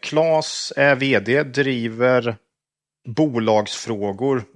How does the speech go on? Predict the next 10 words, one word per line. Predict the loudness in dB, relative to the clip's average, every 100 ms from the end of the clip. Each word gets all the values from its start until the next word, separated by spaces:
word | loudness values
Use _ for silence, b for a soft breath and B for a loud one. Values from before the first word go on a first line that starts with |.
| _
Marcus | -6 2 4 2 -2 _ _ -4 -4 -6 -10 -10
jobbar | -4 -4 -4 -2 4 6 6 2 -6
nästan | -4 -4 -4
uteslutande | -6 -6 -8 -6 -6 -6 -6
med | -4 -2 -2 -4 -2
börs | 2 2 2 -4 -4
och | -6 -4 -4
analys | -2 -2 -2 -2 -4 -6 -6
och | -6
handel. | 2 4 2 0 -2 -2